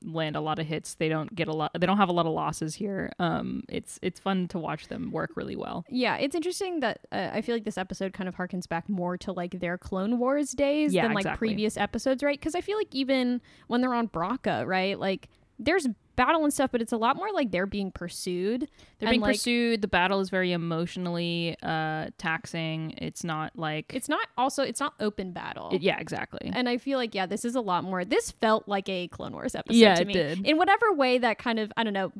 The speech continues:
Speaker 2: good and bad, right? Like, <laughs> the back half of this epi-, episode, or I guess this part when they're kind of, they have the senator and they're trying to leave,
Speaker 1: Mm-hmm.
Speaker 2: um, is not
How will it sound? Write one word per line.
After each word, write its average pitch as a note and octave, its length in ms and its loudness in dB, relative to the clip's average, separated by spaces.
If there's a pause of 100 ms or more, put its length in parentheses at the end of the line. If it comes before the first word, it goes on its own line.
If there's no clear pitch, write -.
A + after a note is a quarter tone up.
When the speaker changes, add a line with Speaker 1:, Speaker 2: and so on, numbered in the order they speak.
Speaker 2:
good C#4 200 4
and G#3 260 0
bad, D3 360 -4
right? G#3 380 0
Like, G#3+ 300 -2
<laughs> A#3 1000 0
the A#3 160 0
back A#3+ 380 0
half C#4 160 2
of C#4 60 2
this B3 120 2
epi-, G#3 360 -2
episode, G3 560 -2
or G3 160 -4
I F#3+ 80 -2
guess F3+ 180 -4
this - 220 -8
part - 280 -4
when F#3 120 -2
they're F3 140 -2
kind F#3 180 -6
of, F3 220 -6 (320)
they G#3+ 100 2
have G3+ 200 0
the F#3 80 2
senator F#3 340 -2
and F3+ 120 0
they're F3 60 -2
trying F3 200 -6
to F3 40 -4
leave, E3+ 560 -2
Speaker 1:
Mm-hmm. D#3+ 360 -4
Speaker 2:
um, G#3 260 4
is A#3 140 2
not B3 260 0